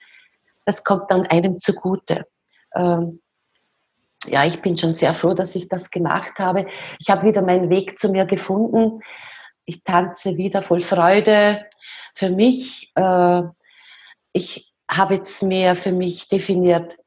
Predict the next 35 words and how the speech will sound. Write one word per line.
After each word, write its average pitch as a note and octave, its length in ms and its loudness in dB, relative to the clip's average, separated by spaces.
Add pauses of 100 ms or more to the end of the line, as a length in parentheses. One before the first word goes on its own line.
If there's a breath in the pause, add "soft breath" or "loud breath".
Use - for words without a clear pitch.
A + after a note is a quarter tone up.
(320)
was, E3 560 0
wenn G3 180 0
ich G#3+ 200 0
arbeite, F3+ 560 0
was F3 260 0
ich A3 160 -4
mache. F#3+ 360 -4
Also F3+ 280 4 (280 loud breath)
ich - 200 -4
liebe F3+ 400 0
Tanzprojekte, F3+ 960 0
die E3+ 240 -8
themenzentriert G#3+ 880 -2
sind. G3+ 340 -4 (600 soft breath)
Im F#3 260 -4
ersten A#3+ 460 0
Jahr, G#3+ 240 2
nachdem A3 360 -2
ich - 220 -14
ausgestiegen A#3+ 840 -2
bin, A3+ 520 2 (540)
dann G3 400 -2 (100)
angefangen, G3 580 2
mich F#3 400 -8
endlich A3 440 0
mit F#3+ 180 -6
mir G#3 240 -2
zu - 140 -8
befassen. - 640 -6
Ich - 140 -16
hatte F#3+ 200 -2
endlich G3 360 -4
Zeit D#3+ 400 0
für G3 140 -4
mich. A#3 380 -2